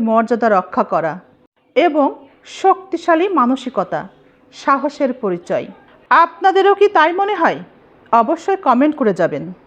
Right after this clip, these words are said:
নিজের মানসিকতা শক্তিশালী করতে চাইলে অন্যের প্রতি আগ্রহ দেখানো কমিয়ে দিন। সবার সাথে সুসম্পর্ক থাকবে, কিন্তু মেপে কথা বলুন এবং সবার সাথে মাত্রা রেখে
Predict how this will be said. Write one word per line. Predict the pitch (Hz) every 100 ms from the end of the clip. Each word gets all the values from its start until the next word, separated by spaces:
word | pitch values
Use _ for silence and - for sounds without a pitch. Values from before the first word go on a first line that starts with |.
| 254
নিজের | 294 349 392 415 370
মানসিকতা | 311 320 349 349 349 330 330 339
শক্তিশালী | - 302 - 330 330 311
করতে | 311 285 277 285
চাইলে | 277 262 262 349 - - _ _ -
অন্যের | 311 339 349 381 427 415
প্রতি | 381 381 349 -
আগ্রহ | 226 254 220 302 302 311
দেখানো | 240 226 262 208 185 _ _ _
কমিয়ে | - 262 247
দিন। | 156 160 151 170 _ _ _ _ -
সবার | - 349 311 339 339
সাথে | 339 302 339
সুসম্পর্ক | - 320 - 320 294 294 302 302
থাকবে, | 294 262 233 320 440 - _ _ _ _
কিন্তু | 330 339 349 294
মেপে | 277 277 302 302
কথা | 240 233 285
বলুন | 254 277 294 392 - - _ _
এবং | 233 262 240 294 - _ _
সবার | - - 247 233 269 277
সাথে | - 311 294 359 - - _
মাত্রা | 220 247 302 - 320 311
রেখে | 269 269 -